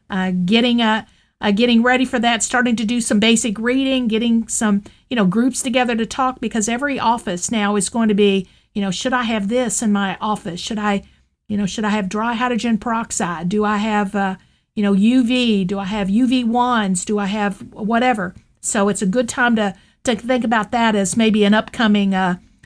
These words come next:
uh, session, uh, that's provided by A E N P to help people figure out,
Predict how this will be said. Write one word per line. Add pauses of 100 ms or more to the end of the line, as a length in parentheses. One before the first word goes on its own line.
(160)
uh,
session, (300)
uh,
that's
provided
by
A
E
N
P
to
help
people
figure
out,